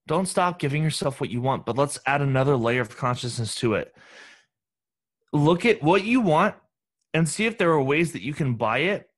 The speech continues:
that support industries that help impoverished or lower income or middle income consumers. 'Cause if you can support the industries that are helping those consumers, properly support 'em,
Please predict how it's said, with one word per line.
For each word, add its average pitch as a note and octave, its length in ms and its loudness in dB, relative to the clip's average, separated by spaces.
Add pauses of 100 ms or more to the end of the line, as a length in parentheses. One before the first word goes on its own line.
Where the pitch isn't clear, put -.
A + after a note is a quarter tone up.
(120)
that C3+ 160 -2
support D3+ 540 -4
industries D#3 680 -2
that - 220 -6
help C3+ 400 -2 (1300)
impoverished C3+ 800 -2
or B2+ 260 0
lower B2+ 260 0
income B2+ 380 -4
or D3 80 0
middle A#2 460 -2
income A2 320 -6
consumers. F#3 840 -4 (1080)
'Cause E3+ 140 2
if D3+ 200 0
you E3+ 180 0
can C#4 200 0
support G#3+ 440 -2
the - 120 -6
industries F3 480 0
that D3 140 2
are A#2+ 80 -2
helping D3+ 400 0
those C3+ 240 -2
consumers, D#3+ 840 -2 (1900)
properly G#3 480 2
support A2 420 -2
'em, C3 260 -6